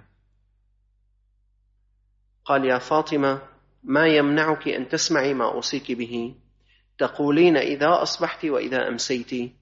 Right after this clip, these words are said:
يا حي يا قيوم بك أستغيث".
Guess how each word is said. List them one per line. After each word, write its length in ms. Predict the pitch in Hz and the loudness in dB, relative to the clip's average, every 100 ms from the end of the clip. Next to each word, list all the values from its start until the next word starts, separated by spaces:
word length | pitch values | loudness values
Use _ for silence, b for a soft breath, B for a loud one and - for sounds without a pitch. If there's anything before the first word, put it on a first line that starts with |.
| _ _ _ - | _ _ _ -2
يا 220 | 143 160 | 0 0
حي 460 | 151 160 147 131 | 0 -2 0 2
يا 140 | 131 135 | 4 2
قيوم 800 | 131 127 120 135 143 139 135 131 | 0 -6 -4 -2 0 0 -2 -6
بك 280 | - 151 160 | -6 -6 -2
أستغيث". 640 | 113 - - 110 110 101 | 0 0 -4 -6 -8 -10